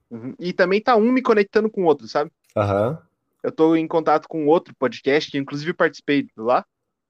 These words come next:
Speaker 2: Uhum.
Speaker 1: E eles também têm muito
Speaker 2: Uhum.
Speaker 1: contato com essa galera do TikTok. Eles são lá de São Paulo.
Speaker 2: Ah, que
Speaker 1: Aí,
Speaker 2: legal, cara.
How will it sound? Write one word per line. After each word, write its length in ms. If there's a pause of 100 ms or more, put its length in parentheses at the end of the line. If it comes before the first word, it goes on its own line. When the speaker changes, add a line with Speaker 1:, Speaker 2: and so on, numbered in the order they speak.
(220)
Speaker 2:
Uhum. 120
Speaker 1:
E 480
eles 180
também 220
têm 120
muito 200
Speaker 2:
Uhum. 40
Speaker 1:
contato 320
com 80
essa 140
galera 240
do 100
TikTok. 460
Eles 120
são 120
lá 100
de 80
São 140
Paulo. 280 (580)
Speaker 2:
Ah, 140
que 0
Speaker 1:
Aí, 100
Speaker 2:
legal, 300
cara. 220